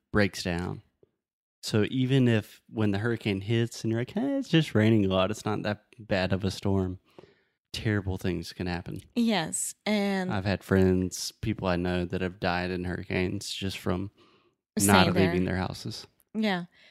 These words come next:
Speaker 2: And the thing that everyone does before leaving the house or anything like that is go into the supermarket and buying everything that they can, like comida instantânea, you know, like,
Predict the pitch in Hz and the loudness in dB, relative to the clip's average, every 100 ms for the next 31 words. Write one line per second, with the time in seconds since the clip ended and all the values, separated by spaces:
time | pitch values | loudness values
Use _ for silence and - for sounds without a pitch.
0 | _ _ 202 220 214 220 214 202 202 - | _ _ 2 4 4 4 4 2 0 0
1 | 240 240 226 - 202 220 220 226 220 196 | 0 2 2 2 0 2 2 0 0 0
2 | 190 220 - 202 196 185 180 175 170 170 | 0 -2 0 -2 0 0 0 0 0 -4
3 | 180 _ _ _ _ 196 196 214 254 349 | -8 _ _ _ _ 0 2 4 2 -2
4 | - 214 220 190 190 185 180 175 170 - | -8 -2 0 2 2 2 0 -2 -2 -6
5 | - 180 180 185 180 185 190 185 180 - | -8 -6 -6 -4 -4 -2 0 0 -2 -6
6 | 175 - - _ - - 190 170 175 - | -6 -6 -8 _ -16 4 6 6 2 -2
7 | - 175 - 165 165 - - - - - | -6 -8 -6 -6 -4 -6 -6 -8 -8 -8
8 | 175 - _ _ _ _ - 196 180 165 | -10 -12 _ _ _ _ -8 2 4 4
9 | 180 175 170 175 185 175 165 165 170 160 | 2 0 0 0 -2 -2 -2 0 -2 -2
10 | 156 165 _ _ _ _ _ _ - 247 | -4 -10 _ _ _ _ _ _ -2 2
11 | 214 190 185 180 - - 175 160 - - | 4 4 0 -2 -6 0 2 2 -2 -14
12 | - _ - 196 190 202 190 185 180 180 | -18 _ -4 0 2 2 0 -2 -2 -2
13 | 175 185 185 180 175 170 170 - - | 0 0 0 0 0 0 -2 -4 -10